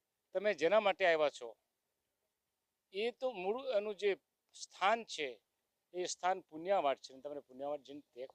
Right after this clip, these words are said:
કરવું જોઈએ. અને એટલા માટે સામાજિક રીતે આ વિ-, આ ભોજનાલય છે, ભોજનાલયને ચેક કરવા માટે અમે આવ્યા હતા. ભોજનાલયમાં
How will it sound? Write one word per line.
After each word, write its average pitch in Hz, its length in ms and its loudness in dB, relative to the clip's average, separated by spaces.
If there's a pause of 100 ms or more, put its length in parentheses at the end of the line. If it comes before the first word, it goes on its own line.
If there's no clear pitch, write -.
કરવું 113 300 -14
જોઈએ. 92 280 -20 (580)
અને 143 120 -4
એટલા 175 220 0
માટે 185 400 -2 (720)
સામાજિક 185 640 -2
રીતે 180 480 -4 (320)
આ 151 120 -2
વિ-, 151 220 -8 (100)
આ 139 300 -6 (760)
ભોજનાલય 180 500 0
છે, 170 200 -8
ભોજનાલયને 135 580 -8
ચેક 131 320 -12
કરવા 123 160 -12
માટે 117 180 -20
અમે 120 80 -14
આવ્યા 156 200 0
હતા. 127 200 -10 (600)
ભોજનાલયમાં 180 800 0